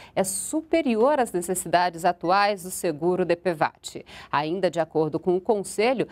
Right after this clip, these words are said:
esse excesso de recursos é consequência de ações de combate à corrupção.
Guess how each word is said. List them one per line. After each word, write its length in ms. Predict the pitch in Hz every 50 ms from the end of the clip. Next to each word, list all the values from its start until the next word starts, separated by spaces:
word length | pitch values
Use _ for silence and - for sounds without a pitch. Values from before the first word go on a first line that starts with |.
| - - - -
esse 340 | 165 180 175 - - 226 220
excesso 720 | 226 214 - - - - 202 208 226 269 277 - - 269
de 140 | 233 262
recursos 640 | 262 269 285 277 - 190 175 170 170 - 185 175 - - - - -
é 120 | - 151
consequência 840 | - - 196 214 202 - 156 - - - 175 180 196 190 - 160 135
de 140 | 127 160
ações 420 | 143 135 - - 180 165 170 180 156
de 100 | 131 156
combate 680 | 151 - - 175 160 135 175 180 190 190 190 - - 165
à 40 | 147
corrupção. 800 | _ _ - 269 269 233 226 240 - - - - - - -